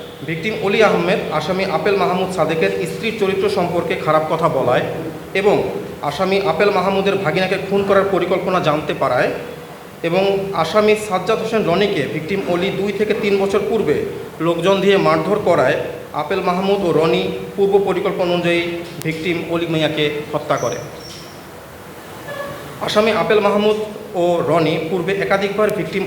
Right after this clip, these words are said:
অলিকে ট্রেনের নিচে চাপা দেওয়ার জন্য রেল লাইনে নিয়ে যায়। এমনকি হত্যাকাণ্ডের দিন আনুমানিক, আহ, হত্যাকাণ্ডের দিন অনুমান ছয়ই আগস্ট দুই হাজার পঁচিশ তারিখ সকাল পাঁচটা তিরিশের দিকে ভিকটিম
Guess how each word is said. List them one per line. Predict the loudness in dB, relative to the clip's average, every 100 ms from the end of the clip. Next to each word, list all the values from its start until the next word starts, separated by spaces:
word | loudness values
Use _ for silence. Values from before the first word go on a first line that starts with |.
| -2
অলিকে | -2 -2 -2 -2 -6 -10 -6
ট্রেনের | 0 2 4
নিচে | 4 2 0
চাপা | 2 2 2
দেওয়ার | 4 4 2
জন্য | 0 0 0 0
রেল | 2
লাইনে | 2 2 4
নিয়ে | 2 2 0 -2 -6 -10 -12 -6
যায়। | -4 -4 -6 -12 -14 -16 -18 -18 -16 -16 -12 -2
এমনকি | 2 2 2 -2 -4
হত্যাকাণ্ডের | -2 2 2 4 4 2
দিন | 0
আনুমানিক, | 2 2 2 2 0
আহ, | -2 -8 -12 -16 -18 -10 -4 0 0 -2 -6 -4
হত্যাকাণ্ডের | 0 2 4 4 4
দিন | 0 -2
অনুমান | -2 2 2 0 0
ছয়ই | 2 2 0 0
আগস্ট | 2 4 2 0
দুই | 0
হাজার | 0 0
পঁচিশ | -2 -2 -2
তারিখ | -2 -2 -6 -10 -14 -12 -4
সকাল | 0 2 2 0
পাঁচটা | -2 -2 -4
তিরিশের | -4 -2 -2
দিকে | -2 -2 -2 -4 -8 -10 -6
ভিকটিম | -4 -2 0